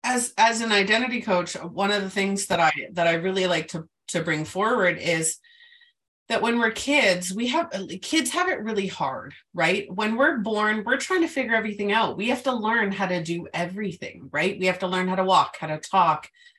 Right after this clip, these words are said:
how to dress, how to go to the bathroom, we, how to eat. We have to learn all of these different things.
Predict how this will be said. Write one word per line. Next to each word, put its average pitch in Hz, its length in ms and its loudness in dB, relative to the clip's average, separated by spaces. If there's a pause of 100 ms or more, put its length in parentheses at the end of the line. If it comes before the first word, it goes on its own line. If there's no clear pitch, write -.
(140)
how 190 100 2
to 190 120 4
dress, 175 600 2
how 170 120 -2
to 175 60 -4
go 185 120 -4
to 190 100 0
the 190 80 0
bathroom, 175 400 4
we, 185 220 -6
how 165 180 -6
to 170 180 -4
eat. 208 380 -2
We 208 180 -4
have 233 160 0
to 226 80 -2
learn 202 320 2
all 170 200 -2
of 165 80 -8
these 170 220 -6
different 156 320 -6
things. 165 380 -2